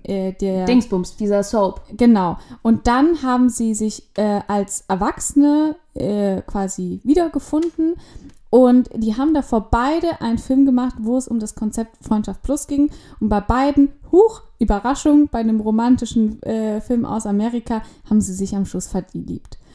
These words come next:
Speaker 1: So, und dann haben die beiden gedacht, die das ja schon in Film durchgespielt haben, „Du, komm, probieren wir es doch auch mal mit einer Freundschaft Plus. Mal sehen, wo es uns hintreibt“, ja. Und es trieb sie in Ehe und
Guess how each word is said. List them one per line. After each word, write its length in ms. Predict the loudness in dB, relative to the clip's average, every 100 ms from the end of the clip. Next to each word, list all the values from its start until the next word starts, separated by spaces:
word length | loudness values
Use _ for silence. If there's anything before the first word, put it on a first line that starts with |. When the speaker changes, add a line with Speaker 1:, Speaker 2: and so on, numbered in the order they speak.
| -16
Speaker 1:
So, 340 | -2 0 0 -4 -18 0
und 200 | 0 2
dann 120 | -2 -2 0
haben 180 | 0 0
die 160 | -4 -2
beiden 340 | 0 2 4
gedacht, 380 | 4 2 -6 -6 -6
die 160 | -4
das 240 | -4 -4 -4
ja 140 | -6
schon 240 | -2 -2
in 140 | -2 -4
Film 360 | -2 0 0 2
durchgespielt 640 | 0 0 -2 -2 -2 0
haben, 460 | 0 0 2 4 2 -2 _ _ _ _ -20 -4
„Du, 160 | -4 -4
komm, 360 | -6 -4 -4 -4
probieren 380 | -2 2 2 2
wir 80 | -2
es 120 | 0
doch 160 | -4 2
auch 200 | 4 8
mal 320 | 8 6 2 -2
mit 100 | 0
einer 180 | 0 -2
Freundschaft 540 | 0 0 0 -4 -6
Plus. 260 | -4 -2 0
Mal 180 | 2
sehen, 220 | 2 2 0
wo 60 |
es 100 | -2
uns 180 | -4 0
hintreibt“, 440 | -2 -2 -6 -6 -6
ja. 220 | -6 -8 -14 -20 -6
Und 60 | -4
es 120 | -2
trieb 240 | -2 -4 -4
sie 160 | -6
in 120 | -4 -4
Ehe 380 | -4 -4 -4
und 360 | -4 -6 -6 -14